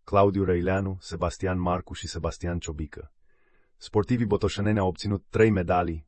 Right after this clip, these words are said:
una de aur, una de argint și una de bronz,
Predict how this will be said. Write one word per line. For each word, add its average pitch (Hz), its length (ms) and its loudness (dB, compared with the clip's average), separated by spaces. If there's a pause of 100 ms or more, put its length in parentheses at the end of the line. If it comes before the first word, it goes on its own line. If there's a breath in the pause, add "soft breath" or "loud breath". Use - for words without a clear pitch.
una 95 260 -2
de 85 100 -2
aur, 87 320 -2
una 92 220 -2
de 82 80 -2
argint 82 360 -4
și - 140 -12
una 87 160 -4
de 80 100 -4
bronz, 80 500 -6